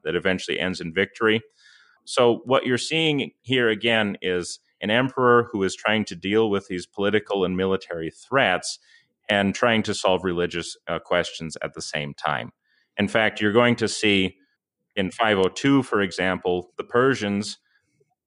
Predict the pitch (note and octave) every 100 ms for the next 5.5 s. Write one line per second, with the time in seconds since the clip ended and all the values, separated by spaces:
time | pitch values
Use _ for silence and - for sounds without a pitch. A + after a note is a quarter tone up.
0 | - G2 G#2+ - G#2+ G2 F#2 - - -
1 | A2 G#2 G2+ G2 D#2+ G#2+ G2 G2 F2+ A#2+
2 | C3 A2 D#2+ D#2+ E2+ F2 F#2+ F2 - G2
3 | - F#2+ F2+ F2+ - F2+ - E2 F2 E2+
4 | E2 F#2 F2 E2 D#2+ - D2 - - -
5 | B2 A#2+ F2 D#2+